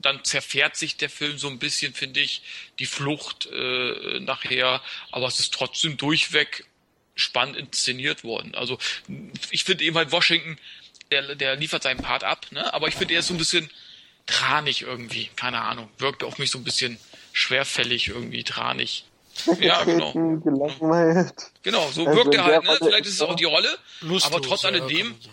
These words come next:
Speaker 3: so.
Speaker 1: äh, allein wegen Travolta finde ich den sehenswert.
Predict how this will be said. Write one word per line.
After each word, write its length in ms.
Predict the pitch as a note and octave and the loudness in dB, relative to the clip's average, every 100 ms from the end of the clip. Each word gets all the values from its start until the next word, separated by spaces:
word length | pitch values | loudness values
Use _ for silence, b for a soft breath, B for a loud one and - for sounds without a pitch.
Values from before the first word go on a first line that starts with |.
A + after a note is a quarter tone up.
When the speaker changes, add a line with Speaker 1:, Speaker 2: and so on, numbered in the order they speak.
| - | -4
Speaker 3:
so. 60 | D#3+ | 0
Speaker 1:
äh, 40 | |
allein 380 | - D3+ D#3 G#3 | 2 4 2 2
wegen 180 | G3 F3+ | 0 -2
Travolta 460 | - C3+ E3 F3 | -4 -2 -2 -2
finde 200 | D#3+ D#3+ D3+ | -4 -2 -4
ich 80 | |
den 200 | - C#3+ | -2 -4
sehenswert. 540 | C3+ D3+ - - - | -2 -4 -4 -6 -8